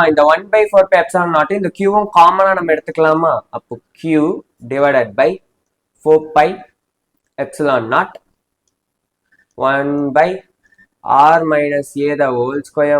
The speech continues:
minus R plus A the whole square. இது இப்போ கிராஸ் மல்டிப்ளை பண்ணிட்டோம்னா நமக்கு என்ன கிடைக்கும்? அப்போ Q divided by four pi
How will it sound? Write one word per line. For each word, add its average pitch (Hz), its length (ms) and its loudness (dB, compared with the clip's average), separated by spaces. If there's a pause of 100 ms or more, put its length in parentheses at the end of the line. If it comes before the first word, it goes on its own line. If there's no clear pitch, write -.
(140)
minus 147 540 -2 (1700)
R 165 60 2 (440)
plus 151 260 0 (380)
A 135 100 -6 (100)
the 202 100 2 (840)
whole 139 320 -4
square. 107 280 -8 (1080)
இது 175 140 -2
இப்போ 185 220 -2
கிராஸ் 208 280 4
மல்டிப்ளை 185 340 2 (100)
பண்ணிட்டோம்னா 127 560 -2 (360)
நமக்கு 143 300 -2
என்ன 156 100 -2 (120)
கிடைக்கும்? 139 520 0 (880)
அப்போ 110 140 -14 (160)
Q 160 220 -2 (360)
divided 123 360 -4 (100)
by 139 100 0 (460)
four 131 180 -6 (200)
pi 147 100 2